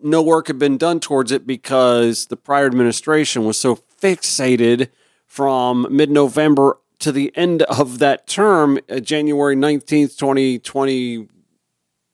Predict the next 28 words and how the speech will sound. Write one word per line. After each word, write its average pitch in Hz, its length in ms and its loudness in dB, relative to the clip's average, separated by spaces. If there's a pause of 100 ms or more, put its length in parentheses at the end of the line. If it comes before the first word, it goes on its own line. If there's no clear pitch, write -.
(2500)
in 160 180 2
overturning 151 600 0
the 139 80 2
election. 143 600 0 (680)
Strength 214 420 0
and 190 120 4
dignity? 202 640 2 (340)
Man, 151 460 0 (400)
listen, 156 380 -2
I 156 100 2
get 151 240 2
it. - 240 -4
It's 139 160 -4
politics, 135 840 -4
and 104 480 -4 (280)
nobody 127 300 0
likes 135 200 -4
to 123 100 -8
take 123 240 -8
blames 120 420 -2 (320)
f-, - 80 -20
for 123 140 -2
things, 120 560 0
especially 120 400 -6
when 120 100 0
it 98 80 -6
can 107 220 -4
make 110 240 -4